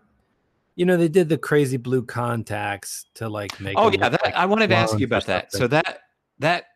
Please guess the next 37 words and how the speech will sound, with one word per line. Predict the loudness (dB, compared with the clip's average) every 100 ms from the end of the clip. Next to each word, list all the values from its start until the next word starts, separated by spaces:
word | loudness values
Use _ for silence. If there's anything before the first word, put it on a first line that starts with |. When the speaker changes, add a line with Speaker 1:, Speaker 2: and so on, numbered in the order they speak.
| _ _ _ _ _ _ _ _ -10
Speaker 2:
'cause | -8 -8
at, | -12 _
at | -10 -10
first | -8 -8 -6
I |
was | -6 -6
like, | -10
"He | -8
has | -8 -8
contacts | -12 -4 -2 -2 -4 -6 -8
in, | -12
right?" | -4 -4 -4
'Cause | -8 -10
his | -10 -8
eyes | -4 -2 -2
looked | -4 -4
so | -4 -4
strange. | -4 -4 -2 -2 -2 -6 -14 -10 -2 2
I | 2
Speaker 1:
Yeah. |
Speaker 2:
don't, | 0 _ _ _ _ _ _ _ _ _ 0
I |
don't | 2 6
know | 4
if | 4
that's | 0 0
a | -2
thing | 0 0
with | 0 -4
the | -8
character, | -4 -2 -4 -6 -8 -6
that | -4 -4
he | -4
has | -6
blue | -6 -2 0 0
eyes, | 0 -2 -4 -6
but, | -4 -4